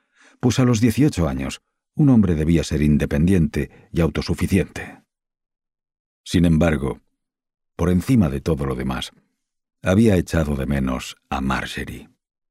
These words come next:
Se había enamorado de ella con un pésimo sentido de la oportunidad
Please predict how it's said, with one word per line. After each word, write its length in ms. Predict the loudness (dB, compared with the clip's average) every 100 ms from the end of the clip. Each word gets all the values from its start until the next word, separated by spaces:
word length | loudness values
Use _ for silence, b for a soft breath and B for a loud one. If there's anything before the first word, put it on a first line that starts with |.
| _ _ _ _ _ _ _ _
Se 180 | -2 2
había 260 | 2 4
enamorado 500 | 4 4 4 2 0
de 120 | 2
ella 280 | 0 0 0
con 160 | 2 2
un 180 | 2 0
pésimo 400 | -2 2 2 2
sentido 520 | 0 0 0 2 0
de 100 | 0
la 100 | -2
oportunidad 760 | -4 -6 -4 -4 0 0 -2